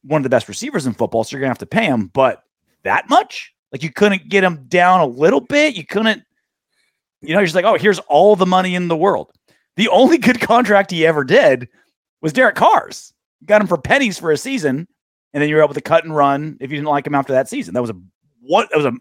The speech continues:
we were doing backflips in the hallway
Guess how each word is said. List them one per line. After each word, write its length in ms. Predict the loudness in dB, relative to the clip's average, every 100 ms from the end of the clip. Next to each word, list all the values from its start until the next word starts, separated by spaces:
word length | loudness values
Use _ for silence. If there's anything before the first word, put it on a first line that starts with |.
| _ -20 -20 _ _ _
we 180 | 0 2
were 240 | 4 2 0
doing 460 | 0 2 0 -2 -4
backflips 380 | -4 -4 -6
in 80 | -2
the 100 | -2
hallway 320 | 2 2 2